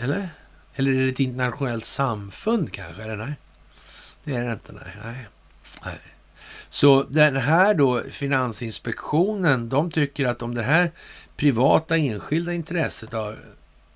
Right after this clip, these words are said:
då så att säga påfört en pålaga här då. Ja.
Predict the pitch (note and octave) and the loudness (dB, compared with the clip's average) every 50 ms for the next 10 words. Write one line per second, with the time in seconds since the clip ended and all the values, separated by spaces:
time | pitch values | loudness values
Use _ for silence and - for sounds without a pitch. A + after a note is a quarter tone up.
0 | _ _ _ _ - A2+ A2+ G#2+ G#2 - - A2 - - - G#2 G2+ F#2+ F2 F2+ | _ _ _ _ -12 -10 -10 -8 -6 -6 -8 -6 -6 -6 -6 -6 -8 -8 -10 -10
1 | F2 - - - - - _ _ - _ - - _ _ _ _ _ _ _ _ | -14 -18 -20 -20 -20 -20 _ _ -20 _ -20 -20 _ _ _ _ _ _ _ _
2 | _ _ _ - - _ _ - - - - - - _ - - - - - - | _ _ _ -20 -20 _ _ -18 -14 -12 -12 -12 -14 _ -20 -20 -20 -20 -20 -20
3 | _ - - D3 C3+ G#2+ F#2+ - - - - G#2+ G#2+ G2+ - - - - - G2 | _ -2 0 2 2 2 0 -2 -4 -6 -4 -4 -4 -6 -6 -10 -12 -10 -10 -8
4 | F#2 - B2 G#2+ - F2 E2+ - - E2 - F2 F#2 F#2+ D#2+ E2 - - D#2+ D2+ | -4 -4 -4 -4 -6 -8 -10 -12 -12 -12 -12 -10 -10 -10 -10 -10 -12 -14 -18 -18
5 | D2+ - - - - - - - _ _ _ _ _ _ _ _ _ _ - - | -18 -20 -20 -20 -20 -20 -20 -20 _ _ _ _ _ _ _ _ _ _ -20 -20
6 | - - - _ _ - - - - - - - - - - - - - - - | -20 -20 -20 _ _ -20 -20 -20 -20 -20 -20 -20 -20 -20 -20 -20 -20 -20 -20 -20
7 | _ _ _ _ _ _ _ _ _ - - - _ _ _ _ - - G2+ F#2 | _ _ _ _ _ _ _ _ _ -20 -20 -20 _ _ _ _ -8 -6 -6 -6
8 | F2+ F2 F2+ | -6 -10 -12